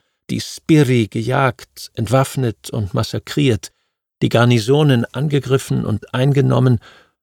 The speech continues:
Soldaten gelyncht. Erst nach dem Tod von Hunderten und mit einiger Mühe übernahm ein oberster Revolutionsrat, der aus Adligen bestand, die bereits dem sizilianischen Parlament von achtzehnhundertzwölf angehört hatten,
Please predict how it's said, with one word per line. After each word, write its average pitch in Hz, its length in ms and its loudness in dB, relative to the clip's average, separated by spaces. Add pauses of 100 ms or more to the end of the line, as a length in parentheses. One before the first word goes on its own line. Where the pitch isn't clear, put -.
Soldaten 113 680 0
gelyncht. 107 680 -2 (960)
Erst 139 240 2
nach 147 140 2
dem 139 200 0
Tod 175 280 0
von 120 240 -2
Hunderten 120 560 2 (260)
und - 440 -2
mit 131 180 -2
einiger 123 300 2
Mühe 127 400 6
übernahm 120 520 2
ein 117 300 0 (180)
oberster 139 600 2
Revolutionsrat, 117 1500 -2
der - 140 -6
aus - 140 -10
Adligen 117 480 -2
bestand, 120 480 -2 (460)
die 151 60 -4
bereits 139 340 2
dem 143 180 0
sizilianischen 131 720 0
Parlament 123 440 2
von 127 180 -2
achtzehnhundertzwölf 120 880 0
angehört 117 600 0
hatten, 131 280 0